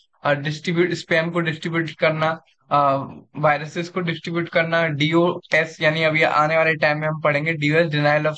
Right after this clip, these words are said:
service attacks, इनको perform करता है Boat। boat को एक zombie network भी बोलते हैं। अगर आपने कोई zombie की movie देखी हो, zombie का game खेला हो,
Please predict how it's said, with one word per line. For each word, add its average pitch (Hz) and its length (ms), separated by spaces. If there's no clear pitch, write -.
service 156 300
attacks, 170 320
इनको 160 300
perform 151 420
करता 139 240
है 160 60
Boat। 170 360
boat 180 360
को 247 280
एक 220 160
zombie 170 420
network 175 380
भी 190 60
बोलते 156 340
हैं। 147 80
अगर 151 200
आपने 147 260
कोई 170 140
zombie 143 340
की 165 60
movie 147 360
देखी 143 240
हो, 156 60
zombie 143 280
का 160 100
game 143 260
खेला 139 240
हो, 156 280